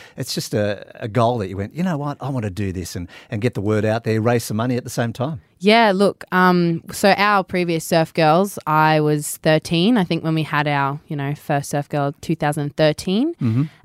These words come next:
Speaker 2: And honestly, I had to, as a really devoted club member, I went to a lot of her events and the Surf Girls after her that followed.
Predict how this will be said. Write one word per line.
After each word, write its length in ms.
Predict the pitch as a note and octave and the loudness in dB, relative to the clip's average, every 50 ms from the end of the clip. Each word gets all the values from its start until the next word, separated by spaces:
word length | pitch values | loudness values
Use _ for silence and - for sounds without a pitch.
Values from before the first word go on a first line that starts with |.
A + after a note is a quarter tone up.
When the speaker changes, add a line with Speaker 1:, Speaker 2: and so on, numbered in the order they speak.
| - | -2
Speaker 2:
And 480 | F3 F#3+ F#3 F3+ F3+ F3 E3+ D#3+ - - - | 0 2 2 4 4 2 2 0 -2 -4 -4
honestly, 480 | - E3+ F3 E3+ - - F3+ E3+ D#3+ - - | -2 0 0 0 0 2 2 2 2 2 2
I 200 | D#3 D#3 D#3+ D#3+ | 2 2 2 2
had 240 | D3 D#3+ D3+ D3+ | 0 -2 -4 -4
to, 420 | - E3+ D#3 D3 C#3+ C#3 B2+ G#2 - _ _ _ - E3 | -2 -2 0 0 0 -2 -4 -6 -10 _ _ _ -8 -4
as 140 | D#3+ D3 | -2 0
a 240 | D#3 D3 C#3+ C3+ - - _ - | 0 0 0 -2 -4 -8 _ -6
really 240 | D3+ D3+ D3+ D3 C#3+ | -4 -2 -2 -2 -4
devoted 480 | C#3+ D3+ C#3+ - D3 C#3+ C#3+ C#3+ - - | -6 -4 -2 0 0 0 0 -2 -6 -6
club 180 | - C#3+ C#3+ | -4 -2 0
member, 420 | D#3 E3 F3 G3 G3+ A#3+ B3+ B3 - - | 2 2 2 2 4 4 2 2 2 0
I 180 | C#3+ C#3+ D3 C#3+ | 0 0 0 0
went 200 | D3 C#3+ - - | 0 -4 -6 -6
to 100 | - D3 | -4 -4
a 60 | C#3+ | -2
lot 80 | C#3 C#3 | -2 -2
of 120 | C#3 C#3+ | -2 -2
her 260 | - D#3 D3 C#3+ C#3+ | 0 2 2 2 2
events 500 | D3 D3 D3 E3 B3 D#3+ - - - - - | 2 2 2 2 2 0 -2 -6 -12 -8 -4
and 160 | D#3+ D3+ D3 | -2 -2 -2
the 60 | C#3+ | -2
Surf 260 | - - D3 C#3+ - | -2 -2 -2 -2 -2
Girls 220 | - D#3 C#3+ C#3+ - | -2 -2 -2 -2 -2
after 220 | C#3 C#3 - - C#3+ | -4 -6 -8 -8 -6
her 120 | D3 C#3 | -6 -6
that 100 | - - | -6 -8
followed. 540 | - - D3 D3 D3+ E3+ F#3 G#3 A3+ G#3+ - | -6 -2 0 2 4 4 4 4 2 0 -4